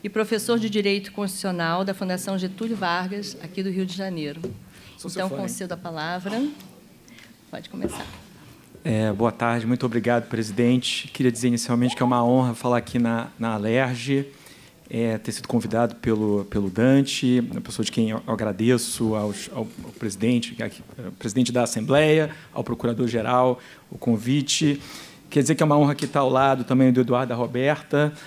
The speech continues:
Speaker 2: Eu, eu sou um grande fã da Roberta, é, acompanho as colunas dela de longa data, acho que ela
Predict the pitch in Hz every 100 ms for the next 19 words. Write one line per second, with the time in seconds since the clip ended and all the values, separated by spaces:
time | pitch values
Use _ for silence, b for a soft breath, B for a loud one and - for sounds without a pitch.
0 | B B - 147 - 147 - 147 156 190
1 | 170 156 135 117 127 139 139 - 139 135
2 | - - 185 131 127 123 123 120 113 113
3 | 120 - - 127 143 135 - 120 123 113
4 | 123 117 127 - 151 123 143 143 120 139
5 | 135 139 - - 135 127